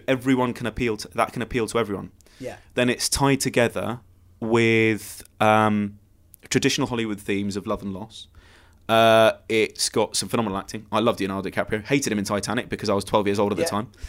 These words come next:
Speaker 1: but love him now. Um, it's tied together with incredible visuals, a fantastic score, and they didn't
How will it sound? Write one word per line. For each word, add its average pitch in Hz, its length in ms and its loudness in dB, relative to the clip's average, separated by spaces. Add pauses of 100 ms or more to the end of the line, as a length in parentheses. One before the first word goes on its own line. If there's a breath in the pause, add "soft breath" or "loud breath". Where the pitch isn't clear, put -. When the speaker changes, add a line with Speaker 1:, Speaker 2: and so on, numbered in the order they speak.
(180 loud breath)
Speaker 1:
but 90 140 -6
love 113 120 2
him 101 120 -2
now. 101 260 -6 (500 loud breath)
Um, 123 580 4 (140)
it's 113 220 -4
tied 123 240 -2
together 113 340 2
with 104 80 -2
incredible 113 380 -4
visuals, 98 560 -4
a - 40 -18
fantastic 110 500 -4
score, 98 420 -4 (340 soft breath)
and 127 280 2
they 131 160 -4
didn't 131 500 -2